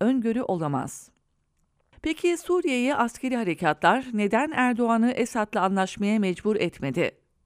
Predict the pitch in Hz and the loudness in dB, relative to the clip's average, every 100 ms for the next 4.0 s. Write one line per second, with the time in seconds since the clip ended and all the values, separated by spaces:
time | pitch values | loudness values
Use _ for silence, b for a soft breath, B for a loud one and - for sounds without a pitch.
0 | _ - 202 214 311 381 381 254 170 143 | _ 0 0 2 -4 -8 -8 -4 0 0
1 | - 170 - - 233 233 269 277 262 185 | 0 -4 -4 -6 -2 0 -2 -4 -4 -2
2 | 151 - 135 - 175 175 180 180 214 196 | -2 -2 -6 -6 -2 -2 0 0 0 2
3 | 185 185 180 160 147 135 - 135 147 - | 2 0 -2 -2 -6 -6 -6 0 0 0